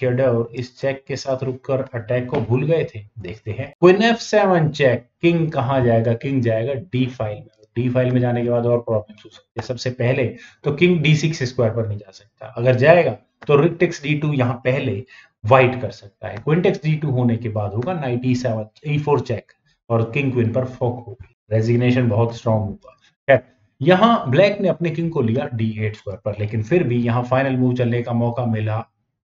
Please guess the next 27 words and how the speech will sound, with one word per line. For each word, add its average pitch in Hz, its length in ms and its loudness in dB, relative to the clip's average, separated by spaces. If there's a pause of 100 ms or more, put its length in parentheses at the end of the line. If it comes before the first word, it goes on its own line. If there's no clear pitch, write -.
(180)
और 110 200 2
Murphy 151 420 4
को, 147 340 0
उन्होंने 143 240 2
यहाँ 120 200 2
अपना 117 160 0
move 113 200 4
चला 110 400 -4
knight 110 440 2 (160)
F 107 120 -8
three, 104 340 -16
और 127 160 4
यहाँ 117 240 2
इस 117 180 -4
move 120 200 -2
के 117 120 -2
बाद 110 280 -2
Theodore 113 240 2
ने 113 180 0
resign 123 420 0
कर 131 120 2
दिया। 131 180 0
सबसे 117 240 -2
पहली 110 240 -4
प्रॉब्लम 110 300 -8
तो 107 140 -16
Black - 160 -20